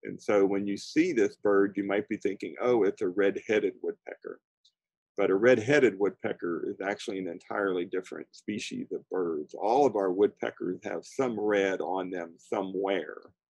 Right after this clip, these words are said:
uh, in the head. It's just, it's the distribution that, uh, varies, uh, somewhat.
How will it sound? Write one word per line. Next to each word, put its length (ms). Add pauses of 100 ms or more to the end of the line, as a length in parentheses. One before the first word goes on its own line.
(720)
uh, 80 (140)
in 180
the 80
head. 460 (160)
It's 120
just, 260 (100)
it's 280
the 100
distribution 1120
that, 160 (280)
uh, 200 (520)
varies, 600 (180)
uh, 200
somewhat. 500